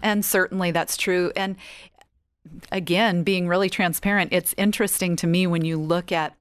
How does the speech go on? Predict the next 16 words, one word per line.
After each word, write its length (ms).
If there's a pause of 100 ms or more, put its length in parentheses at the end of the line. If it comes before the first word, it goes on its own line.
(260)
proposals 840 (360)
for 420
audits, 460
they 220
can 260
vary 480
widely. 1000 (480)
Uh, 220 (500)
so 300
it's 260
not 280
just 260
a 40
given. 720
You 140
know, 280